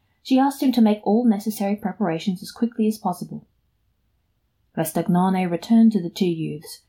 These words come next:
who pressed him a great deal on the subject of their earlier discussion, and he told them that as far as their ladies were concerned, the whole thing was settled. Having chosen Crete as the place to which they should go, they sold certain properties of theirs under the pretext of using the proceeds for a trading expedition,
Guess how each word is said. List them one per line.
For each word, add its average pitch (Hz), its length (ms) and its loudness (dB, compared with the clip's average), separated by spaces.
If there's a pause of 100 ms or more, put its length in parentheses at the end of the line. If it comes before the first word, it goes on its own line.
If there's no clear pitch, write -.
(120)
who 196 120 -2
pressed - 300 -2
him 165 100 -2
a 156 40 -6
great 214 300 -2
deal 220 200 2
on 156 100 -6
the 151 80 -12
subject 185 360 -6
of 160 80 -8
their 160 140 -2
earlier 175 240 -2
discussion, 160 600 -4 (500)
and 190 100 -2
he 190 100 -2
told 247 320 -2
them 160 140 -4
that 165 100 -4
as 175 140 -8
far 254 260 0
as 247 120 0
their 175 100 -2
ladies 226 400 2
were - 60 -10
concerned, 160 560 -2 (160)
the 185 80 -4
whole 302 320 -2
thing 240 340 0
was 226 180 4
settled. - 460 -10 (880)
Having 185 300 -2
chosen 170 360 -4
Crete - 480 -4
as 165 120 -8
the - 60 -12
place 170 260 -6
to 180 120 -8
which - 200 -8
they 165 100 -6
should - 200 -10
go, 165 260 -4 (500)
they 190 100 -2
sold 262 320 -2
certain 220 340 2
properties 208 460 -2
of 160 120 -12
theirs 147 320 -6
under 160 220 -6
the 160 60 -6
pretext 262 500 -4
of 165 80 -8
using 156 240 -8
the 156 60 -10
proceeds 175 520 -6
for 190 80 -10
a - 40 -6
trading 208 380 2
expedition, - 640 -12